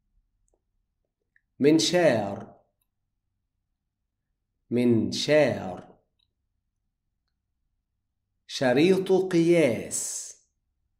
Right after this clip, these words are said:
شريط قياس. قفاز.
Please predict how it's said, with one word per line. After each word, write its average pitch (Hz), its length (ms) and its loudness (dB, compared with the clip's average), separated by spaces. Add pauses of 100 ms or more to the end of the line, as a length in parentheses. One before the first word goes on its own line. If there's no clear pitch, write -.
(880)
شريط 123 800 -2 (880)
قياس. - 1040 0 (2500)
قفاز. 135 1160 -2